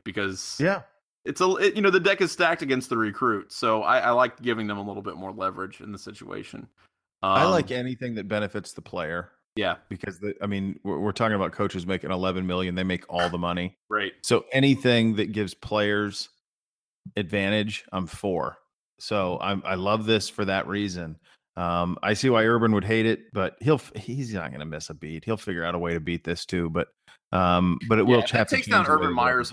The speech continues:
Speaker 1: whole recruiting system, then it was not a very sound system to begin with, I don't
Speaker 2: No, no, no, no, no. He'll be fine, but I, I was, I, I did like it. Um, I,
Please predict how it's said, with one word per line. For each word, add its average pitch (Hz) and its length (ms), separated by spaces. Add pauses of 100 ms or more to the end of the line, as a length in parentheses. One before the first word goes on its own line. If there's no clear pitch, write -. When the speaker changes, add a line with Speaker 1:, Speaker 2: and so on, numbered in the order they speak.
Speaker 1:
whole - 80
recruiting 113 380
system, 101 440
then 98 140
it 117 60
was 123 160
not 151 180
a 131 60
very 113 240
sound 104 400
system 98 380
to - 60
begin 92 280
with, - 180
I - 40
don't 135 60
Speaker 2:
No, 82 340 (200)
no, 76 200
no, 62 160
no, 80 180
no. 78 160
He'll 120 160
be 113 140
fine, 90 400
but 92 100
I, 98 160 (100)
I 120 120
was, 127 340 (100)
I, 113 60 (160)
I 117 80
did 113 200
like 95 260
it. 90 140 (100)
Um, 90 560 (100)
I, 107 100